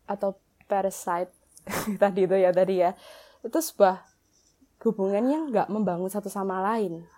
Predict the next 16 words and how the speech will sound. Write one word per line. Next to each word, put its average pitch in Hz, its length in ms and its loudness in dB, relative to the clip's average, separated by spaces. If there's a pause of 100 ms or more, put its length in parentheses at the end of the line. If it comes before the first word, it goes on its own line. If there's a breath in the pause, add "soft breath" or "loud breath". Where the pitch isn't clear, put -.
(580)
Dan 180 360 -2
di - 80 -18
situ 269 260 -2
juga 202 320 -2 (480)
ada 185 220 -8
beberapa 175 360 -6
konflik, 254 580 -6
drama, 202 580 0 (680)
terus 190 220 -6
yang 175 360 -6 (260)
juga, 180 400 -4 (320)
eh, 170 200 -8
menuntut, 220 680 0 (920)
merasa 190 300 -2
dimanfaatkan, 196 1000 -2
dan 196 180 -4